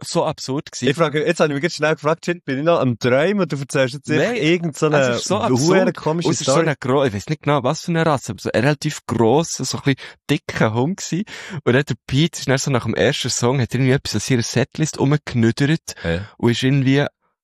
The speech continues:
Speaker 1: so runtergerüppelt und der Hund ist dann hure so zu ihm her und hat ihn so überschossen und hat ihn hure abgeschlabbert.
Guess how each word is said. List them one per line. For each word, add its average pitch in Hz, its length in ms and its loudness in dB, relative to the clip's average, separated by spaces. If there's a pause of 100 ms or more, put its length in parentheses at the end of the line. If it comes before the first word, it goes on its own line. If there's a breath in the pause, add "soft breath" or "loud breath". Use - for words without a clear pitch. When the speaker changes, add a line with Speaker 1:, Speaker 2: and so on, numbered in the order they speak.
(100)
Speaker 1:
so 139 180 0
runtergerüppelt - 840 -2
und 110 100 -6
der 113 140 2
Hund 143 160 0
ist - 120 -8
dann 131 200 0
hure 170 140 4
so 151 120 -2
zu 117 240 -4
ihm 147 180 2
her 127 360 0
und 113 80 -4
hat - 100 -6
ihn 120 80 -6
so 156 160 0
überschossen 123 1160 0
und 139 120 -2
hat 131 180 0
ihn 113 120 0
hure 156 260 -4
abgeschlabbert. 139 1000 -2